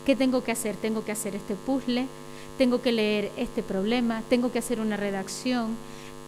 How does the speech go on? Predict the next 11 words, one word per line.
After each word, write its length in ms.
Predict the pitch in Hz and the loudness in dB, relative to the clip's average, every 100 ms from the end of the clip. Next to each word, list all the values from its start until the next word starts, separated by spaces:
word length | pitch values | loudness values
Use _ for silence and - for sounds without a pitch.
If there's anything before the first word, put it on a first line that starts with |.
| - - | -14 2
tengo 320 | 277 277 294 | 4 4 2
que 80 | 285 | 4
organizar 560 | 247 240 233 226 277 269 | 4 6 4 4 4 6
mi 120 | 240 | 4
fiesta 440 | - 277 - 240 | 2 -2 2 4
de 100 | 220 | 4
cumpleaños. 720 | 208 214 208 196 220 226 190 190 - - - - | 4 0 0 -2 -2 -4 -6 -8 -10 -12 -6 -2
¿Qué 80 | |
tengo 320 | 262 240 214 190 | 0 2 0 -2
que 120 | - | -2
hacer?". 240 | 196 - | -2 -2